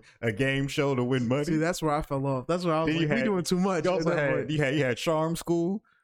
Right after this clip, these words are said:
Speaker 1: I'm
Speaker 2: Who?
Speaker 1: telling you, nigga, I used to be all
Speaker 2: I
Speaker 1: in on
Speaker 2: remember
Speaker 1: reality
Speaker 2: Charm
Speaker 1: T V
Speaker 2: School.
Speaker 1: show back
Speaker 2: I,
Speaker 1: in the
Speaker 2: I remember
Speaker 1: day.
Speaker 2: Charm School when, uh, when, uh, when Monique hosted that shit.
Speaker 1: Mm-hmm.
Speaker 2: I remember, um, what was the, um, what was the, uh, uh, uh, the, uh, Amore,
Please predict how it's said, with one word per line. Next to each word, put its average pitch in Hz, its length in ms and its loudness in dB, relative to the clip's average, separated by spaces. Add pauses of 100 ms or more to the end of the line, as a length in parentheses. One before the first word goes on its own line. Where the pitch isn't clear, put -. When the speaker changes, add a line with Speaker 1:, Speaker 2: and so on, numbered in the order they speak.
(120)
Speaker 1:
I'm - 80 0
Speaker 2:
Who? - 60 0
Speaker 1:
telling 165 220 0
you, 117 100 -2
nigga, 123 160 0
I 143 160 2
used 415 140 -2
to 165 60 -2
be 139 180 0
all 151 380 0
Speaker 2:
I 208 80 0
Speaker 1:
in 233 80 0
on 226 60 0
Speaker 2:
remember 127 80 0
Speaker 1:
reality 123 200 0
Speaker 2:
Charm 170 120 0
Speaker 1:
T 120 100 0
V 117 80 -2
Speaker 2:
School. 135 100 -2
Speaker 1:
show 110 140 0
back 104 260 0
Speaker 2:
I, - 40 -4
Speaker 1:
in - 40 -12
the 160 60 -4
Speaker 2:
I - 20 -2
remember 175 240 0
Speaker 1:
day. - 60 -8
Speaker 2:
Charm 156 220 -4
School 147 160 -10
when, 143 160 -8
uh, 139 120 -8
when, 143 220 -8
uh, 139 160 -2
when 139 240 -2
Monique 170 360 2
hosted 185 380 -2
that 180 160 -2
shit. 180 220 -2
Speaker 1:
Mm-hmm. 139 580 0
Speaker 2:
I 208 140 2
remember, 277 280 0
um, 214 280 0
what 240 160 0
was 233 100 -2
the, 208 140 0
um, 196 420 0 (160)
what 214 180 -2
was 226 120 -2
the, 208 100 -2
uh, - 40 -2
uh, 175 460 -2
uh, 156 240 0
the, 139 320 -2
uh, 143 220 0
Amore, 170 320 0